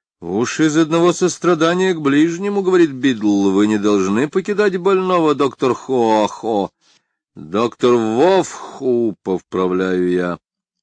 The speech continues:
И затем, возвратившись к больному, откидываю назад мои длинные волосы. «Мистер мэр, — говорю я, — вам осталась одна лишь надежда.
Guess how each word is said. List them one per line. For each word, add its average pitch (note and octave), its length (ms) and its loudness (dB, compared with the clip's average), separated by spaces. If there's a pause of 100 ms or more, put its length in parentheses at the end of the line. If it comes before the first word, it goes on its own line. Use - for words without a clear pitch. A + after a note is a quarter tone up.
(160)
И A3 240 -2
затем, G3 420 0
возвратившись F3+ 680 0
к C#3+ 60 -12
больному, E3+ 480 0
откидываю D3 640 -2
назад B2+ 400 -2
мои A2+ 260 -4
длинные F#2 680 -4
волосы. E2 460 -6 (1200)
«Мистер G3 760 0
мэр, — A3 340 2
говорю E2 380 -2
я, — D2 220 -6 (1120)
вам A#3 380 2
осталась A3 640 0
одна C#3 360 0
лишь C3 300 -6
надежда. F2 540 -2